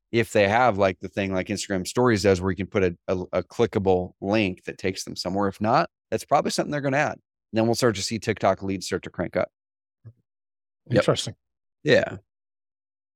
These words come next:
Speaker 2: So
Speaker 1: Yeah.
Speaker 2: how can pe-, how can people find out more about you, uh, find out more about Carrot? What's the
Speaker 1: Yeah,
Speaker 2: best
Speaker 1: the,
Speaker 2: place?
Speaker 1: the, the, the biggest thing, go, go to carrot dot com where we have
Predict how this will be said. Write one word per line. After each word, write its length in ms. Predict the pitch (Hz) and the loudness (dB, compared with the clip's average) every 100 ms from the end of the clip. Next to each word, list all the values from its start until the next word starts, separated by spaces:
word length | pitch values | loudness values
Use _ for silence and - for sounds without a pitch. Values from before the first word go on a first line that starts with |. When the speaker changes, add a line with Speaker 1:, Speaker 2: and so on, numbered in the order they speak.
| _ | _
Speaker 2:
So 60 | 135 | 2
Speaker 1:
Yeah. 40 | |
Speaker 2:
how 120 | 151 | 4
can 140 | 165 151 | 2 0
pe-, 100 | 175 | -2
how 160 | 143 180 | 0 2
can 120 | 170 | 2
people 280 | 170 156 147 | 2 0 -2
find 220 | 156 143 | -2 0
out 140 | 135 | -2
more 160 | 131 131 | -2 -2
about 260 | 127 127 135 | -2 -4 -6
you, 360 | 135 131 135 - 143 | -8 -6 -8 -10 -8
uh, 120 | 123 | -8
find 180 | 117 131 | -6 -6
out 100 | 131 | -4
more 140 | 123 120 | -4 -2
about 220 | 117 117 | -2 -4
Carrot? 320 | 113 101 98 _ _ _ | -4 -4 -8 _ _ _
What's 180 | 123 - | -10 -2
the 60 | |
Speaker 1:
Yeah, 120 | 180 285 | 2 2
Speaker 2:
best 120 | - | 2
Speaker 1:
the, 60 | - | 2
Speaker 2:
place? 140 | - | 0
Speaker 1:
the, 140 | - - _ _ | -8 -14 _ _
the, 140 | 131 139 | 0 2
the 160 | 131 | 2
biggest 380 | 113 143 170 - | 2 2 2 2
thing, 220 | 156 151 | 4 4
go, 180 | 113 135 | 6 4
go 280 | 120 117 127 | 4 2 2
to 320 | - 147 131 | 0 0 0
carrot 240 | - 139 - | 2 2 2
dot 160 | 101 | 0
com 480 | - 120 98 98 117 | 0 -2 0 -2 -8
where 140 | 113 104 | -6 0
we 100 | 107 | 6
have 300 | 104 101 | 6 4